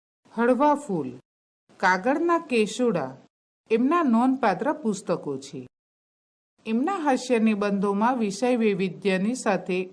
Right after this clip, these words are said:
ઊંડાણ પણ છે. સહજ, સરળ છતાં હાસ્યવૃત્તિ એમાં જોવા મળે છે. ગુજરાતી સાહિત્ય પરિષદનું જ્યોતિન્દ્ર દવે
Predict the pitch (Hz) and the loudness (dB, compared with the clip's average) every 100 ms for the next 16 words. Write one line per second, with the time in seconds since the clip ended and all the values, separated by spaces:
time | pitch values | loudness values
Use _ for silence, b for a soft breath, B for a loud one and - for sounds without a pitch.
0 | - 202 214 233 254 262 233 185 - 139 | -6 -2 2 2 2 0 -2 -2 -6 -12
1 | 123 - _ _ _ _ _ _ _ _ | -12 -20 _ _ _ _ _ _ _ _
2 | - - 220 269 349 - - - 214 220 | -12 0 2 2 0 -4 -16 -2 2 2
3 | 262 311 302 - 254 262 254 - 208 208 | 2 -2 -10 -2 -2 0 -4 -2 -4 -4
4 | - 320 302 233 190 - 220 - 202 208 | -4 -2 0 -2 -4 -4 -6 -2 0 2
5 | 254 214 180 185 220 240 202 139 - 131 | 0 0 -2 0 -2 -2 -2 -4 -8 -12
6 | 127 - _ _ _ _ _ _ _ _ | -14 -18 _ _ _ _ _ _ _ _
7 | _ 160 190 196 359 381 370 320 269 262 | _ -8 -6 -2 -2 -2 -4 -2 -2 -2
8 | - 247 247 220 220 - 208 196 208 185 | 0 -2 0 0 0 -2 -4 -4 -6 -2
9 | 196 180 254 285 277 214 190 175 180 208 | -2 -2 -2 -2 0 0 0 0 0 -4